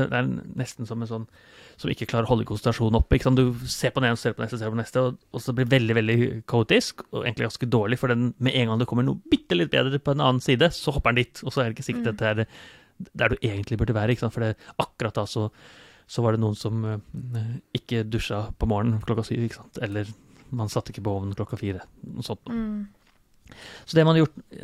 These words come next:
Speaker 1: det noen har gjort med augmented random search, som da brukes mye mer enn energieffektivisering, men andre her, det er at man, eh, man, man, eh,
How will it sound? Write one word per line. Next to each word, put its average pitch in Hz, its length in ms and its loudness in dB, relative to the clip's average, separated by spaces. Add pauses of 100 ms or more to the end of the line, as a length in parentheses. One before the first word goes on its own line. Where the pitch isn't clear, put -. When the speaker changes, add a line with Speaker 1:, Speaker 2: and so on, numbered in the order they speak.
Speaker 1:
det 139 120 8
noen 127 200 4
har 165 80 6
gjort 202 160 2
med 143 100 0
augmented 117 400 2
random 113 220 4
search, - 200 4
som 127 120 4
da 131 80 8 (120)
brukes 120 280 0
mye 113 160 6
mer 113 160 8
enn 104 80 0
energieffektivisering, 110 1300 -2
men 127 280 2
andre 117 280 2
her, 151 260 0 (560)
det 127 180 4
er 123 60 8
at 127 140 2
man, 147 120 2 (600)
eh, 131 180 0 (400)
man, 135 200 2 (480)
man, 135 200 4 (640)
eh, 131 380 2